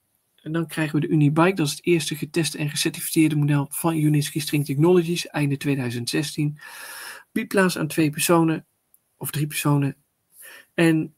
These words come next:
kan zowel automatisch als manual bediend worden. En manual is heel letterlijk, dan kunnen mensen zelf trappen en dan wordt de energie automatisch ook weer opgewekt. Eh, leuk voor degenen die willen, maar het is dus mogelijk. Dan hebben we de Unica U vier, eh, vier dertig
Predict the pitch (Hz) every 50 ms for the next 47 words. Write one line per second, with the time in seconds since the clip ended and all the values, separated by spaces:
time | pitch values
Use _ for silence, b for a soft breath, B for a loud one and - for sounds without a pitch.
0 | _ _ - 147 139 143 143 - 151 135 131 131 127 127 - _ - - 131 131
1 | - 139 139 147 151 151 151 147 - - - 131 123 - 131 143 160 170 165 151
2 | 151 147 147 143 147 - 151 135 143 147 160 165 147 143 135 135 131 120 - -
3 | 135 135 139 156 165 160 151 156 151 147 - - 135 127 - - 143 - - 165
4 | 175 175 175 165 160 - 151 151 147 - - - 165 170 170 170 151 - 170 160
5 | 151 151 151 151 147 147 139 160 165 165 - - - - 170 156 - 156 147 151
6 | B B B B B B B B - - 143 151 147 135 139 135 - - 143 135
7 | 127 - - 135 - - 127 123 - 135 127 - 160 - 131 - 143 - 151 143
8 | - 156 - - - 139 117 - - - _ _ - 127 127 127 123 - _ -
9 | 139 151 160 156 - 151 135 - - 143 139 135 131 127 139 143 180 190 202 202
10 | - _ _ _ _ _ - - 147 143 156 143 - - 147 139 127 117 117 120
11 | - - 143 - B B B B B B B B B B B - 185 208 208 190
12 | 175 170 165 - 175 170 151 - - 147 147 - - 160 147 147 - 151 139 127
13 | - - _ - _ _ - 135 123 120 - - 139 127 135 117 107 - _ _
14 | - - 139 143 135 - 123 - -